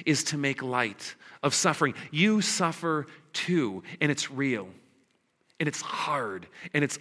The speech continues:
ugly, and it's deep. Saying, "Why is God so good to me?" is not a way of taking it lightly or brushing it away or acting like it doesn't matter. No, to the contrary, it's because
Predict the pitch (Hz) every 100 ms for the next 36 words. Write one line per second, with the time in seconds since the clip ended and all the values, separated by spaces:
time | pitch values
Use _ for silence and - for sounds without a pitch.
0 | - 156 175 143 113 95 85 - _ _
1 | _ _ _ _ _ _ - 165 156 143
2 | 123 185 165 110 - - _ _ _ _
3 | - - - 277 220 - - 151 180 226
4 | 233 170 208 202 196 - 175 131 196 -
5 | 185 170 151 170 202 175 165 185 170 -
6 | 160 220 180 147 135 160 226 151 135 131
7 | 135 196 - 180 135 135 208 151 139 175
8 | 196 180 143 143 139 117 165 135 143 190
9 | - - - 240 254 196 143 - - 226
10 | 233 - 143 113 - - 160 160 - 165
11 | - - 170 175